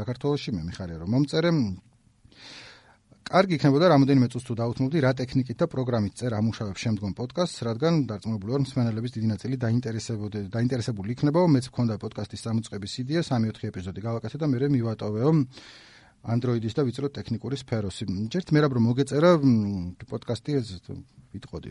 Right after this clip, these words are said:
რომ მიდი მოისმინეთ, თქო. ან შეიძლება მეც მომესმინა, ან შეიძლება არა, თუმცა Android ტექნიკური სფერო მაინტერესებს ხოლმე. რაც შეეხება უშუალოდ შეკითხვას, ამაზე საინტერესო პასუხი მაინდა მაინც არ მაქვს, იმიტომ რომ ჩვენი პოდკასტი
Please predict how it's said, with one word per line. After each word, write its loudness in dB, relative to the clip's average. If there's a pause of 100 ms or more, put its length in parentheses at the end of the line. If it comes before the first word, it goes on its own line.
რომ -12 (400)
მიდი -10
მოისმინეთ, -8
თქო. -4 (240)
ან -4
შეიძლება 0
მეც -6
მომესმინა, -4
ან 4
შეიძლება -4
არა, -8
თუმცა -6 (100)
Android -4
ტექნიკური -10
სფერო -8
მაინტერესებს -4
ხოლმე. -14 (580)
რაც 4
შეეხება 8
უშუალოდ 8
შეკითხვას, 0
ამაზე 8
საინტერესო 2
პასუხი -4
მაინდა 2
მაინც 2
არ -6 (100)
მაქვს, -10
იმიტომ 2
რომ 6 (320)
ჩვენი 2
პოდკასტი -6